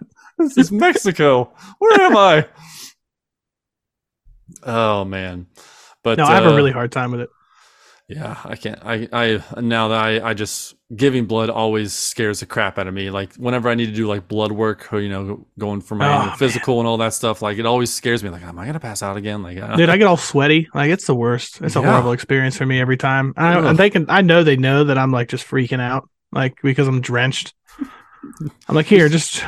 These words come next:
Speaker 1: Just
Speaker 2: wipe the,
Speaker 1: swim
Speaker 2: wipe my
Speaker 1: here? What
Speaker 2: arm
Speaker 1: happened?
Speaker 2: off, and wipe off wherever you need to do the thing," you know?
Speaker 1: <laughs> Make sure you
Speaker 2: Everywhere
Speaker 1: grab some
Speaker 2: is drenched.
Speaker 1: towels here.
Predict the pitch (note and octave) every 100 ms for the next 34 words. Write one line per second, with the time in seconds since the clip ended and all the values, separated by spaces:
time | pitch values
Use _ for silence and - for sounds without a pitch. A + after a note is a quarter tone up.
0 | - - C#3+ E3+ E3+ E3 D#3+ G3+ A3+ -
1 | E3+ F3 F3 E3+ E3 - - - D3+ F3+
2 | A3 G3+ F#3 - D#3+ D#3 D3+ C#3 C3+ C3
3 | B2+ A#2+ A#2+ A#2 B2 - C3+ C3 - -
4 | C4 - - A4 - - - - - E3
5 | F#3 D3 - - C#3+ G#3 F#3+ D#3+ C#3+ F3+
6 | D#3 C3 G2 G#2+ G2+ F#2